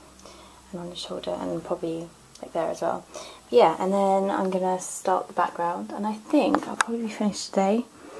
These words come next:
I'm quite surprised at how quickly I've done it, but I'm quite happy with it, so yay. I've done the background. I think I'm pretty much done with that, and, um,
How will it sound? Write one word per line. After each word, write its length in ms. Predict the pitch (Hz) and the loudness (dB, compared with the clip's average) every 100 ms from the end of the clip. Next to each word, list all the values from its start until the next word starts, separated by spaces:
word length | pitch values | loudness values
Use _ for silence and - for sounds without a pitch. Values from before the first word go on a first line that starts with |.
| - - - - - | -16 -16 -18 -20 -2
I'm 100 | 208 | 0
quite 220 | 202 - | 2 0
surprised 540 | - - 226 208 208 - | -2 2 4 6 4 -2
at 160 | - - - - - - - - | -4 -6 -20 -20 -20 -20 -14 -6
how 220 | - 190 | 2 2
quickly 300 | - - - | 2 -2 0
I've 120 | 180 | 2
done 180 | 214 202 | 2 2
it, 160 | - - | 0 2
but 200 | - - | 2 2
I'm 200 | 185 185 - - - - - | -4 -6 -16 -20 -20 -20 -14
quite 180 | - - | -12 -10
happy 260 | 196 196 | -10 -10
with 120 | 190 - | -12 -12
it, 180 | - | -12
so 340 | - - - 202 - - - - | -10 -8 -8 -12 -18 -20 -20 -12
yay. 520 | 294 294 277 262 247 247 - - - - - - - - - - - | -6 -4 -2 -2 -4 -8 -20 -20 -20 -20 -20 -20 -20 -20 -20 -20 -4
I've 60 | |
done 140 | 220 214 | 2 4
the 60 | |
background. 800 | 214 - - 185 190 214 240 - - - - - - - - - - - - - - - | 6 4 2 0 2 2 0 -6 -14 -20 -20 -20 -20 -20 -20 -20 -20 -20 -20 -20 -20 -20
I 220 | - - | -18 -2
think 140 | 254 | 2
I'm 120 | 240 226 | 2 0
pretty 200 | 226 220 | 0 0
much 220 | - - | 0 0
done 220 | 208 202 | 0 2
with 120 | - | -2
that, 280 | - 226 - - - - - - 226 | 2 2 2 -6 -20 -20 -20 -4 2
and, 240 | 208 202 | 4 4
um, 460 | 202 202 202 208 | 4 4 4 2